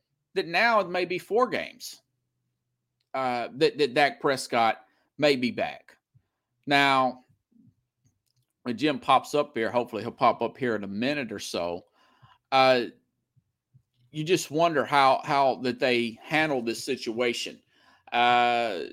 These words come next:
how, how do you, how do you handle that Dallas situation as a player, as a coach? Uh,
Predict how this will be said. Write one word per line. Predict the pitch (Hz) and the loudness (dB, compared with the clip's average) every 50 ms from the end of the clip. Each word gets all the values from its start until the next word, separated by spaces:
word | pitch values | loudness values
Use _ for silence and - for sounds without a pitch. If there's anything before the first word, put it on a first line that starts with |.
| - _ _ | -14 _ _
how, | - 143 - | -2 0 0
how | - 135 139 147 | 2 2 0 0
do | 143 | 0
you, | 113 | 0
how | 113 143 | -2 -2
do | 156 156 | -2 -2
you | 143 139 | -2 -4
handle | 123 131 143 143 147 139 131 | -2 -2 -2 0 0 0 0
that | 131 131 131 113 | 2 2 2 2
Dallas | 120 131 135 131 123 123 127 | 4 4 4 4 2 -2 -4
situation | - 143 131 127 - 113 117 135 139 139 - 123 101 | -6 -6 -6 -6 -6 -4 -2 -2 -2 -2 -4 -6 -6
as | 107 110 101 98 | -6 -6 -6 -8
a | 92 87 _ _ - | -10 -12 _ _ -2
player, | 156 147 151 151 156 143 - 120 | 0 2 4 4 2 2 0 -4
as | 110 101 107 | -8 -6 -8
a | 95 92 | -10 -10
coach? | - - - - 160 160 160 156 - - - - - - - _ _ _ _ _ _ _ _ _ _ _ _ | -12 -6 0 4 4 4 4 4 0 -6 -10 -10 -10 -10 -12 _ _ _ _ _ _ _ _ _ _ _ _
Uh, | - 127 127 120 113 107 78 | 0 0 2 2 2 2 0